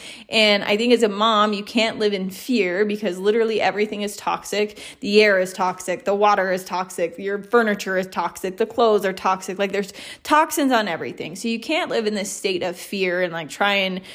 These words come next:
protect your child from everything because, one, I don't think that's healthy. And two, it's just,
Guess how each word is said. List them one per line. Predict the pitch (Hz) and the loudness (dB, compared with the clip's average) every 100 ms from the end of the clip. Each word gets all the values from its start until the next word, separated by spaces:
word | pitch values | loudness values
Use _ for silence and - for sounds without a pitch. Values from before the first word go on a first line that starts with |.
| - - | -20 -2
protect | 214 208 214 208 208 | 0 4 4 4 0
your | 190 | -6
child | 185 202 180 175 180 | -2 4 6 4 0
from | - 165 - | -6 -6 0
everything | 208 180 180 185 185 170 180 | 0 2 -2 -4 -6 -8 -8
because, | 180 202 185 - | -10 -10 -10 -8
one, | 170 208 | -2 -2
I | 196 | 0
don't | 180 - | -2 -4
think | 175 156 | -6 -4
that's | 147 - | -4 0
healthy. | 233 220 196 175 | 2 2 2 -4
And | 160 | -4
two, | - 220 214 185 | -4 0 0 0
it's | 180 | -2
just, | 180 - | -6 -6